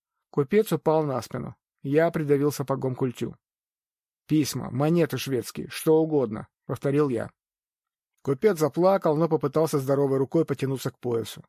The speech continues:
Он сорвал с него кошель и протянул мне. Я кивнул девушке.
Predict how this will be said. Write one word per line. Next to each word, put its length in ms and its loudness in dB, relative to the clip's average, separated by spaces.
Он 220 2
сорвал 360 0
с 120 -6
него 180 -2
кошель 460 -2
и 60 -2
протянул 520 -4
мне. 320 -6
Я 280 2
кивнул 360 0
девушке. 480 -4